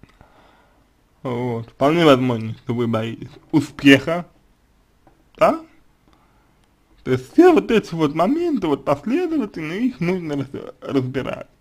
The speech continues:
Да? То есть что для вас проект значит?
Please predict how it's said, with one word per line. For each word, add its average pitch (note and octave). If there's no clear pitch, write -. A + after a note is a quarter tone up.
Да? C#4+
То B2+
есть B2
что G#3+
для D3+
вас C#3
проект B2+
значит? B2